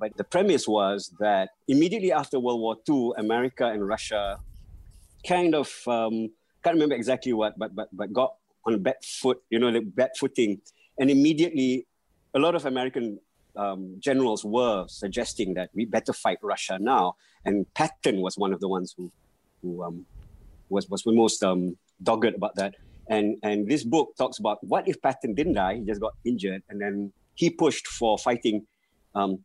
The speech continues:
the Russians straight away while we still can, while we still have allies and stuff like that. And the whole book was about what if immediately after World War Two,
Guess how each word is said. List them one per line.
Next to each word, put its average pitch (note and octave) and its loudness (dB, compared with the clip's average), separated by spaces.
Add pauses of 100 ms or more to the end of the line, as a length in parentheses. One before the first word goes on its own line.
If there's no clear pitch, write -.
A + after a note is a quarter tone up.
the A2+ 2
Russians A2+ -2
straight E3+ 0
away B2 2
while A2 2
we A2 -2
still A#2 -4
can, G#2 0
while G2 -2
we A2 -4
still A#2 -2
have G#2+ 0 (100)
allies G2+ 2
and F#2 -10
stuff - -12
like - -16
that. G2+ -8
And A2 -6
the A2+ 0
whole C3+ 0
book B2+ 0
was - -12
about F#2 2 (240)
what - 2
if B2 2 (640)
immediately B2+ 2
after A2+ 0
World G2 -2
War G2 -4
Two, F#3+ 2